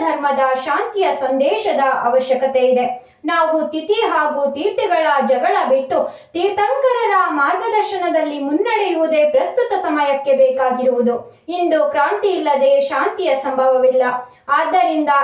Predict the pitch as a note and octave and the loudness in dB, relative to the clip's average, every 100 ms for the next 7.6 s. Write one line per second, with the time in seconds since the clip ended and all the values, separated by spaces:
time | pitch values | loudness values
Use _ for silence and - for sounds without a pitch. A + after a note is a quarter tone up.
0 | - C#4+ C4 C#4 C4+ C#4 C#4+ G#4+ G#4+ F4+ | -2 -6 -2 0 0 0 0 0 0 0
1 | D#4 C#4+ C4 C4+ C4 B3+ B3 B3+ B3+ B3 | -2 -2 -2 0 2 0 0 0 -2 2
2 | B3 B3+ B3+ - - - A#3+ D4+ F#4 G#4+ | 2 4 2 -2 -8 -12 -4 0 0 2
3 | G4+ F4 D#4+ D#4+ D4+ F#4 F#4 F4 D#4+ D4 | 2 2 0 0 2 2 2 0 0 -2
4 | D4+ D#4 F4 F#4 F4+ C4+ C4+ C4 C4 B3 | -2 -2 0 0 0 0 0 0 -2 -4
5 | - - A3 C#4 F4 A#4+ A4+ F4+ E4+ F4 | -8 -14 -4 0 0 0 0 0 0 0
6 | D#4+ D#4 C#4+ C#4 C4+ C4 C4+ C4+ C4 B3+ | 2 2 2 2 0 0 0 0 0 0
7 | C#4 C4+ C4 B3 - - | -2 0 0 0 -4 -12